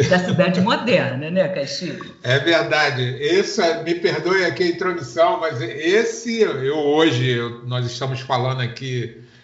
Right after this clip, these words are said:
Speaker 2: eu falo de Brasília, a professora Jeane e o Marcelo falou do Rio de Janeiro, eh, Brasília sofre, inclusive há uma citação antiga aqui do pessoal, da, do, do pessoal mais antigo de Brasília, assim, o corpo humano em Brasília se divide em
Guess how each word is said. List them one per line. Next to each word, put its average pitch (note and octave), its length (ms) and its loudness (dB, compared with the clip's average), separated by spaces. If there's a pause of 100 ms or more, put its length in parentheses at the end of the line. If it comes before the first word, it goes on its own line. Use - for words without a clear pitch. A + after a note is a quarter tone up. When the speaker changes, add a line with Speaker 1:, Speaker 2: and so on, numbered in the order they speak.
(180)
Speaker 2:
eu A2 120 -10
falo B2+ 300 -2
de A#2+ 80 -4
Brasília, C3 920 -2
a A2 60 -4
professora B2+ 540 -4
Jeane B2 300 -2
e - 20 -8
o A#2 120 -10
Marcelo A#2 500 -6
falou B2 260 -2
do B2 100 -4
Rio B2 140 2
de G#2+ 100 -2
Janeiro, C3 640 -2 (380)
eh, A#2+ 140 -4
Brasília D3+ 680 4
sofre, G#3 1120 -2
inclusive E3 720 0
há G3 60 6
uma G3 240 2
citação D#3+ 640 -2
antiga D#3+ 640 -2
aqui A2+ 260 -2
do C3 100 -6
pessoal, A#2+ 680 -4
da, A2+ 160 -6
do, G#2+ 160 -14
do - 260 -20
pessoal B2 340 -2
mais B2+ 160 0
antigo A#2+ 300 -4
de A#2+ 60 -8
Brasília, A#2+ 380 -4
assim, C#3+ 340 -6
o B2 260 -6
corpo A3 360 4
humano F3 240 -2
em F3 60 -6
Brasília E3 380 -2
se - 140 -10
divide F#3 320 -8
em E3+ 160 -8